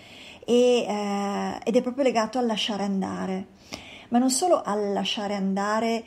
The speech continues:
quella situazione, quel rancore, magari quel, mm, quel disappunto, ma proprio il fidarsi ed affidarsi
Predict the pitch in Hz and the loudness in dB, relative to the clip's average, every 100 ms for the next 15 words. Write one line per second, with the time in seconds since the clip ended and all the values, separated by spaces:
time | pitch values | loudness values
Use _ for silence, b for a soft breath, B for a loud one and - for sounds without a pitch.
0 | B B - 196 190 196 190 180 - - | B B -8 -6 -4 -4 -6 -6 -4 0
1 | 226 190 - 185 185 185 185 196 226 202 | 0 0 -4 -6 -4 -4 -4 0 0 0
2 | 196 196 202 208 190 196 190 185 175 175 | -2 -2 -2 -2 -2 -2 -2 -2 -4 -10
3 | 180 175 170 165 170 196 208 190 180 196 | -10 -10 -12 -12 -12 -10 -4 -2 -2 -2
4 | 320 - 254 226 196 196 208 247 247 262 | -4 -2 -2 0 -2 -6 -2 0 0 -2
5 | 320 B B B B B B - - 262 | -6 B B B B B B -12 4 4
6 | 254 294 - 247 226 214 202 196 - - | 6 2 2 2 2 4 4 2 -4 -20
7 | _ _ _ _ _ - - - 220 240 | _ _ _ _ _ -14 -4 2 4 4
8 | 247 269 - 285 294 - 196 190 - 196 | 2 0 0 2 0 0 -2 -4 -4 -6
9 | 180 - 190 - 190 190 | -4 -6 -6 -4 -2 -4